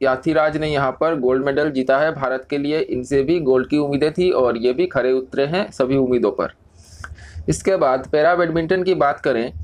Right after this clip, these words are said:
तो मेंस डबल्स एसएल थ्री, एसएल फ़ोर में नितेश और तरुण की जोड़ी ने यहाँ पर गोल्ड दिलाया है भारत को। इसके बाद पैरा बैडमिंटन में ही एक बार फिर से मेंस डबल्स एसयू फ़ाइव में राजकुमार और चिराग ने यहाँ पर सिल्वर मेडल जीता है।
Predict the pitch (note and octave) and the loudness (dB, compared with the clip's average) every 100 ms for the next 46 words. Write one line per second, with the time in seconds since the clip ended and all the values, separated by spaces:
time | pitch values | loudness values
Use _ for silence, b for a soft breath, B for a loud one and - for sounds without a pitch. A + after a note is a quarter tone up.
0 | - - D3 C3+ D3+ F3 D3+ D3 D#3 F3 | -8 0 2 2 0 0 0 2 4 2
1 | F3 C3 C#3+ E3 E3 E3+ E3 D#3+ C3 C3+ | 0 -2 2 2 2 4 4 4 2 2
2 | D3+ D3+ D#3 D#3 C#3 D3+ D3 C3+ D#3 E3+ | 0 2 0 0 0 0 0 2 2 2
3 | F3 - B2+ C3+ C#3+ D#3 D#3+ C#3+ C3+ C#3+ | 0 0 0 2 0 2 0 2 2 2
4 | C#3 B2+ B2 C3 A#2+ B2+ C#3 C#3 C#3 C#3 | 2 2 2 0 2 2 2 4 4 4
5 | D3+ E3+ C#3 C3 A2 - - - _ b | 4 0 0 -4 -4 -8 -14 -16 _ b
6 | b b b b E3 E3 F#3 D3+ C#3 D3+ | b b b b -4 0 2 0 0 0
7 | D#3 E3+ F3 E3+ E3 F3+ F3 F3 D#3 C#3+ | 2 2 0 0 0 0 0 2 2 4
8 | D3+ D3 D3+ E3 C#3+ D3+ E3+ D3+ D3+ D#3+ | 2 2 -2 -2 0 -2 0 -2 0 -2
9 | D3+ - E3 D#3 D3+ E3 D#3+ D#3 C#3 C#3+ | -2 0 0 2 0 0 0 2 2 2
10 | - F3 F3 F3 E3 D3 C3+ C3 D3 C#3+ | -2 -2 2 2 2 2 0 0 0 2
11 | D#3 E3 D#3+ D3 D#3+ E3+ D#3 C3+ C#3+ D3 | 0 0 0 0 -2 -2 0 2 2 2
12 | D3 F#3 E3+ C#3 C3+ B2 G#2 | 2 0 0 -2 0 0 -2